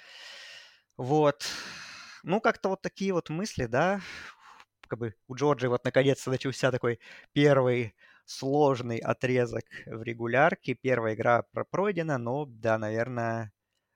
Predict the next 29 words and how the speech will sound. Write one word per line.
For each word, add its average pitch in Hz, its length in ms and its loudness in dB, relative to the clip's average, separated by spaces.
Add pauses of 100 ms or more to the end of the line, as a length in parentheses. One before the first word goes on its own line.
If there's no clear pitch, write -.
(140)
ожидалось 120 1040 0
именно 117 320 -8
чуть 117 320 -12
большего, 165 800 -4
но 131 220 -10
все - 180 -8
равно, 120 400 -8 (120)
как 127 100 -20
бы, 113 220 -20
тут, - 140 -20 (600)
как - 100 -20
бы, - 160 -16 (500)
команда 170 360 4
побеждает 156 760 0
уже 107 260 -10
давно, 131 500 -8
и, 104 120 -10
как - 180 -20
бы, 107 120 -12
вопросов 117 720 -8
таких - 400 -14 (800)
минимум. 127 580 -2
Ну, 156 120 -4
возможно, 135 380 0
там 110 220 -4
выносная 117 640 -2
игра 107 320 -4
как-то - 280 -12
вот - 260 -20